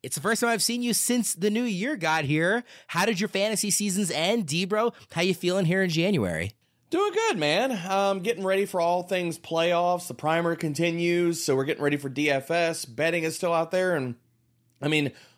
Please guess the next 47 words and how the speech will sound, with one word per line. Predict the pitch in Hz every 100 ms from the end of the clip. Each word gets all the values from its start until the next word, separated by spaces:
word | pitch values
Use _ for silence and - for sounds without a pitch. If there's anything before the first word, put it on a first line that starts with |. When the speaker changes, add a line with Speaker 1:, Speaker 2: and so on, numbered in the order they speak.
| -
Speaker 2:
while | 151
a | 151
lot | 165 196
of | 170
places | 202 196 170 175
are |
slowing | 170 190 196 190
down | 180 175
on | 156
content | 143 208 226 190 156
and | 143
stuff, | - 156 147 - - _ _
we're | 330
still | 392
trucking | 208 240 202 180
along, | 180 196 180
baby. | 135 131 143 139
There's, | 151 202
there, | 180 208
there's | 190 202 196
still | 285 262 220 170 - _
money | 143 190 277 302
to | 233 269
be | 233 233
won | 190 185 180 175
and | 156
D | 143 160
F | 160
S | 156 -
contests | 156 143 147 139
to | - 135
be | 131 123
had | 110 107 101 95
in | 104
the |
playoffs. | 101 101 98 - - - - _ _ _ _ _ -
Speaker 1:
D | - 117
F | 107
S, | 139 143 139 139 - - -
betting, | 135 143 160 156
check | 143 151
out | 143 113
betting | 123 135 135
pros | 135 139 135 123
dot | 143 139
com | 139 135 135
and | 120